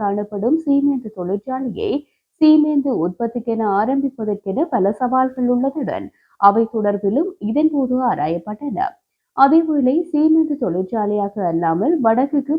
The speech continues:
பொருளாதார பலன் தரக்கூடிய வேறு திட்டங்களை இங்கு செயல்படுத்தலாமா என்பது பற்றியும் இதன்போது கலந்துரையாடப்பட்டது. குறித்த கலந்துரையாடலில் அமைச்சர் சுனில் ஹந்துனதே, நிதி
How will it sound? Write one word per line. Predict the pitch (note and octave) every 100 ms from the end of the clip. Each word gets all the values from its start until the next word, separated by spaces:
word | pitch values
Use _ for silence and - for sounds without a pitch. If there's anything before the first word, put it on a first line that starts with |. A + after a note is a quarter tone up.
| C#4
பொருளாதார | G3+ G3 G3 G3+ G3+ G#3
பலன் | A#3+ B3+ D4 D4
தரக்கூடிய | C#4+ C#4 D4 E3+ - - C#4+ _ _ -
வேறு | C4 D4 D4+
திட்டங்களை | D4+ D4+ E4+ D#4 E4 C#4+
இங்கு | F3+ G3 -
செயல்படுத்தலாமா | C#4 D#4+ D#4+ C#4+ C4+ C4 B3 A#3 A3+ E3+
என்பது | E3 F#3 F#3+ G3
பற்றியும் | G3 G#3+ D#4 F4+
இதன்போது | G#3 F#3+ G3 G#3 D#4+
கலந்துரையாடப்பட்டது. | F4+ D#4 B3 E3+ F3 E3+ F#3+ B3 B3 D#4+ B3 - - _ _ _ _ _ _
குறித்த | C4+ B3+ C4 C4+
கலந்துரையாடலில் | C4 C#4 C#4+ C4 B3 A3+ A3+ G#3 A#3+ E4 - F#3
அமைச்சர் | F#3+ G3 A3+ F#4+ -
சுனில் | C#4+ C4+ C4 C4
ஹந்துனதே, | C4 C#4 C#4+ C4+ - F#2+ C#4 - _ _ G3
நிதி | A3+ G#3+ C4+